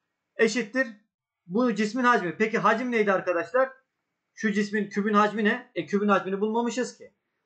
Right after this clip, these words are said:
A'yı dört bulduk. Dördü yerine koyalım. Dördün kübü. O da ne gelir arkadaşlar? Altmış dört gelir. Altmış dördü yazalım. Sekizi ikiye böl dört.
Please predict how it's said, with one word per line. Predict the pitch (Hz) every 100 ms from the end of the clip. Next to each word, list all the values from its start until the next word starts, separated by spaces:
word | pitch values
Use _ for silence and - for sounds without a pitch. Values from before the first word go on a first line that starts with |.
| _ -
A'yı | 202 226 220
dört | 233 226
bulduk. | 180 - -
Dördü | 208 208
yerine | 208 214 208
koyalım. | 165 143 139
Dördün | 196 196 202
kübü. | 202 170 220 240 _ _ _ -
O | 202
da | 220
ne | 220
gelir | 180 160
arkadaşlar? | 156 160 151 147 240 - _ _ _ _ _ _ _ _ _ -
Altmış | 185 226 208
dört | 240 226
gelir. | 143 104 101 _ _ _ _
Altmış | 208 214 202 143
dördü | 170 202
yazalım. | 233 185 143 104 _ _ _ _ _ _ _ _
Sekizi | - 226 226 233
ikiye | 220 226
böl | 180 143 143
dört. | 202 226